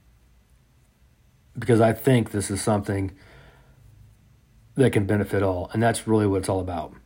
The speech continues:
right? Questions, comments, concerns, feedback, please hit me up, Chris at K N X dot fit, or hit us in the D Ms on Instagram at K N X underscore F I T.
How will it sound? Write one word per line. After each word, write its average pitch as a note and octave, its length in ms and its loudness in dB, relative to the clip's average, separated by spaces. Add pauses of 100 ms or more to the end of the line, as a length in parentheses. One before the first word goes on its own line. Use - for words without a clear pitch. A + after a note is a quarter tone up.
right? F#2+ 260 -8 (3000)
Questions, A#2 500 2
comments, A#2 400 2
concerns, A2 720 0 (200)
feedback, A#2+ 540 6
please A2+ 440 2
hit A2+ 160 0
me A2+ 160 0
up, A2 280 2
Chris A#2 420 0
at G2+ 160 -6
K A#2 100 -4
N A2 100 0
X G#2+ 160 -4
dot A2+ 220 0
fit, B2 400 0
or A#2 260 4
hit A2+ 120 4
us G#2+ 100 0
in A#2 80 0
the G#2 60 2
D A#2 200 2
Ms A2 340 0 (580)
on A#2 140 4
Instagram A2 680 2 (640)
at A2+ 240 0
K A#2 120 2
N A2+ 100 4
X A2 260 0
underscore G#2+ 800 2
F A#2 160 -2
I G2+ 160 2
T. C3 380 2